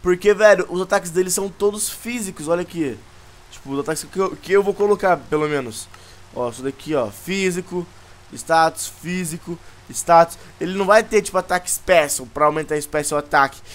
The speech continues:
E ele não é um Pokémon tanque, ele é um Pokémon lutador. Tipo, que vai, tipo, pra cima, entendeu? Então, velho, eu vou fazer um Lucario meio que perfeito, digamos assim. Eu nem sei o preset pro Lucario perfeito. Deixa eu pesquisar aqui. Deixa eu ver como que é o preset do Lucario perfeito.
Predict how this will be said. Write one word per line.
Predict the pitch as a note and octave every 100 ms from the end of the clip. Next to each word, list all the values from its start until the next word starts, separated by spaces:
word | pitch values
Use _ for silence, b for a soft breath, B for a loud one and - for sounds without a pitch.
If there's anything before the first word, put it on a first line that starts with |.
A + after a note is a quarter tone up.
| B -
E | E3+
ele | F#3
não | G#3
é | A3
um | G#3
Pokémon | A3+ A3+ A3 A#3
tanque, | - A#3 F3
ele | D#3+
é |
um |
Pokémon | D#3 D#3 E3+ F3 F#3
lutador. | G3 A#3 G3+ G#3+ G#3 D#3 B B B -
Tipo, | -
que | B2+ C3
vai, | D3+ E3
tipo, | E3
pra | G#3+ F4
cima, | - G4 G#4+ E4+
entendeu? | D#3+ D3+ F3 D3+ B B
Então, | D#3+ G3+ F#3+
velho, | F#3+
eu | F3+ F3
vou | F#3
fazer | F#3 G3+ G3+
um | F#3+ G3+
Lucario | F#3+ - F#3+ G3
meio | G3 G3
que | F#3+
perfeito, | E3 G#3 G#3 G#3 - G#3+ G3+ F3+
digamos | D3+ E3 D#3
assim. | D3+ E3 E3 B B -
Eu | G#3+
nem | D4
sei | - C#4+
o | B3+
preset | B3+ B3+ - G3 F#3+ F3
pro | F#3
Lucario | F#3 F3+ F3+ E3+
perfeito. | E3 F3 E3 - D3 D3 C#3+ B G3+ -
Deixa | E4+
eu | A#4+
pesquisar | A#4 E4 G3+
aqui. | F3 F#3 F3+ B B
Deixa | -
eu | B3+
ver | G3
como | - G3
que | F#3 F#3+
é |
o | F3
preset | E3+ E3+ E3+ D#3+ - D3
do | D3+
Lucario | D#3 D#3 D3
perfeito. | C#3+ D3 D3 C#3 A2